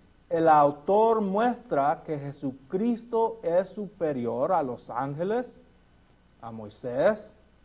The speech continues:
y a todos los profetas. Cristo no tiene igual. Él es el mismo ayer, hoy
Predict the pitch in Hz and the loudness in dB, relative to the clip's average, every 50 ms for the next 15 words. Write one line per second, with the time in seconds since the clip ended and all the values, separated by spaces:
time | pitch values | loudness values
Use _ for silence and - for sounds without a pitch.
0 | _ _ _ _ - 170 165 165 165 - - 220 226 254 262 262 262 262 254 262 | _ _ _ _ 0 2 2 2 0 0 4 8 10 10 12 12 10 8 8 6
1 | 233 214 220 - - 190 175 165 - 202 233 269 262 - 147 123 110 107 - - | 2 -2 -2 -2 -2 0 0 0 0 2 2 2 2 2 -2 -6 -6 -8 -14 -20
2 | - _ _ _ _ _ _ _ _ _ _ _ _ _ _ _ _ _ _ _ | -20 _ _ _ _ _ _ _ _ _ _ _ _ _ _ _ _ _ _ _
3 | _ - 202 247 254 240 - - 247 240 233 220 214 226 233 226 226 - 220 220 | _ 0 2 2 2 2 2 2 2 2 2 0 -2 -2 -2 -4 -6 -4 -4 -2
4 | 220 220 220 226 226 226 214 - - - 175 165 156 160 190 214 208 - 123 104 | -2 -2 -6 -8 -8 -10 -12 -14 -14 -10 -8 -6 2 6 6 6 6 6 2 -2
5 | - - - _ _ _ _ _ _ _ 175 196 220 226 226 220 226 214 202 214 | -8 -16 -20 _ _ _ _ _ _ _ -2 0 2 2 0 0 -2 -2 0 0
6 | 226 226 226 220 202 185 165 156 160 175 202 208 190 208 214 214 202 - - 151 | 0 0 0 0 0 0 0 -2 -2 -2 -2 -2 -2 -2 0 0 2 2 4 4
7 | 139 135 131 135 135 131 135 139 151 185 214 220 214 - - - _ _ _ - | 2 2 0 2 4 4 6 6 6 4 2 0 -2 -8 -18 -20 _ _ _ 0
8 | 143 139 139 139 143 - 180 202 196 - | 2 4 6 6 4 4 2 0 -4 -6